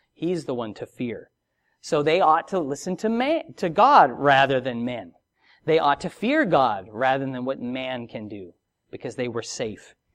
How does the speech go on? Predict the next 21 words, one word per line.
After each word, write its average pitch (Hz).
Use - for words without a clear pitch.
in 113
the 110
Father 101
and 117
the 107
Son, 92
filled 185
with 180
the 156
Holy 151
Spirit. -
So -
starting 151
in 131
verse 135
twenty-four, 135
So 214
when 196
they 165
heard 214
that 135